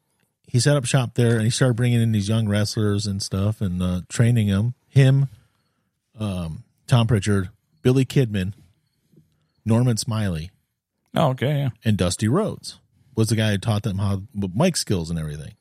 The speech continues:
Speaker 1: which is probably good. Dusty
Speaker 2: Yeah, Dusty was great on the mic. Yeah,
Speaker 1: Yeah.
Speaker 2: absolutely.
Speaker 1: But, um, there, <sighs> I wrote some of it down because I couldn't believe the amount of talent that came <laughs> out,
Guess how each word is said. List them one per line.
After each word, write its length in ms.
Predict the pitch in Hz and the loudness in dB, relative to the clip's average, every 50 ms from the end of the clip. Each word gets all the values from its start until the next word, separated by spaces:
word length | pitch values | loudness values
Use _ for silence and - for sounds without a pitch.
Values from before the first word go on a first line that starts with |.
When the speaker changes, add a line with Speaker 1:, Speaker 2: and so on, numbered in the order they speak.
| _ _ _ _ _ _ _ _ _ _ | _ _ _ _ _ _ _ _ _ _
Speaker 1:
which 100 | - 285 262 | -8 -6 -4
is 60 | 180 | -2
probably 240 | - 208 135 98 87 | 0 0 0 0 0
good. 260 | 82 90 98 117 117 - _ _ | 0 -2 -2 -2 -4 -8 _ _
Dusty 240 | - 120 117 - 185 | 0 0 2 4 4
Speaker 2:
Yeah, 220 | 170 170 170 156 139 | 6 6 4 2 2
Dusty 300 | 143 165 165 156 - 147 | 2 4 4 4 2 0
was 120 | 131 117 120 | -2 -2 0
great 200 | 120 117 117 113 | 0 0 0 0
on 80 | 98 85 | 0 -2
the 60 | 82 | -4
mic. 240 | 82 87 92 - - | -6 -6 -8 -6 -4
Yeah, 200 | - 80 80 82 | -4 -2 -2 -2
Speaker 1:
Yeah. 80 | 95 | -2
Speaker 2:
absolutely. 500 | 82 - 101 101 127 135 120 107 87 - - _ _ _ _ - | -2 -2 0 0 0 0 -2 -4 -6 -8 -10 _ _ _ _ 0
Speaker 1:
But, 140 | 120 117 110 | 2 2 2
um, 280 | 104 104 98 95 98 - _ _ _ _ _ _ | 2 0 0 -2 -6 -10 _ _ _ _ _ _
there, 160 | - 131 143 - | -4 -4 -4 -4
<sighs> 440 | - - 156 - - - - - - | -6 -8 -10 -10 -12 -14 -20 -10 -4
I 60 | 113 | -2
wrote 180 | 113 117 110 - | -2 0 0 0
some 120 | - 107 | -2 -2
of 80 | 101 92 | -2 -4
it 60 | 92 85 | -4 -4
down 240 | 107 104 98 92 | -4 -4 -4 -4
because 320 | 92 92 - 101 90 - - _ _ _ _ _ _ _ _ - | -6 -6 -6 -6 -6 -8 -10 _ _ _ _ _ _ _ _ -8
I 80 | 120 | -2
couldn't 180 | 127 175 165 143 | 2 2 2 4
believe 300 | 151 139 131 139 139 131 | 4 4 4 4 4 4
the 80 | 120 113 | 2 2
amount 240 | 104 107 104 104 95 | 0 0 0 -2 -2
of 60 | 85 | -4
talent 380 | - - 107 104 104 - - | -4 -4 -2 -2 -2 -4 -6
that 80 | 95 90 | -8 -8
came 160 | - 101 90 | -6 -4 -4
<laughs> 0 | |
out, 140 | 87 - | -4 -6